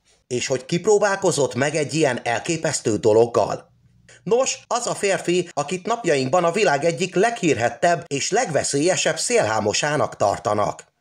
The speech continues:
A csaló, aki arra specializálódott, hogy embereket verjen át, és tisztességtelenül jusson óriási pénzösszegekhez.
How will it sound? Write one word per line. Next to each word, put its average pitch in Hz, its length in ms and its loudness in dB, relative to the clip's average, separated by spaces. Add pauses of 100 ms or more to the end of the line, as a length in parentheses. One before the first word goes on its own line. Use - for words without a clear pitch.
(160)
A 143 140 -4
csaló, 185 500 2
aki 143 320 -4
arra 190 280 0
specializálódott, 131 1300 2
hogy 156 180 -2
embereket 127 540 -2
verjen 110 360 0
át, 147 340 -2
és 135 260 -6
tisztességtelenül 131 1000 0
jusson 156 540 0
óriási 147 640 2
pénzösszegekhez. 104 1160 -2